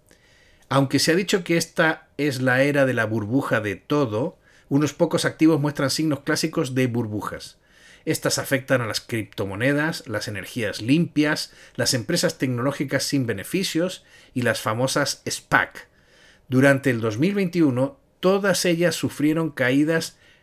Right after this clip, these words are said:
al menos del treinta y cinco por ciento, una línea más allá de la cual las burbujas rara vez se recuperan.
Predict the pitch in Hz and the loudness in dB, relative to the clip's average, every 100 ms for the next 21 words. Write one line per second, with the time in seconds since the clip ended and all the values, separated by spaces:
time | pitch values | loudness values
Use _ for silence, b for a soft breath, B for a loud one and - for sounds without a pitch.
0 | b 107 107 123 233 254 214 202 151 160 | b -4 -2 2 4 4 4 0 0 0
1 | 151 139 135 170 175 165 143 - 143 98 | 0 0 -2 0 0 -2 -2 -2 -2 -2
2 | - 78 - _ b b b b 147 180 | -8 -16 -20 _ b b b b 2 4
3 | 170 170 185 175 170 - 117 185 - 139 | 4 2 2 2 0 -2 0 0 2 0
4 | 131 156 180 143 120 120 110 107 143 156 | 4 2 2 -4 -4 -2 -2 -2 0 2
5 | 139 107 101 113 107 131 202 - 196 - | 2 0 0 -2 -2 -2 -2 -2 -2 -4
6 | - 110 143 180 190 139 160 170 - - | -10 -4 2 4 2 2 0 -2 -6 -2
7 | 139 139 123 110 95 78 73 | 0 0 -4 -6 -6 -8 -12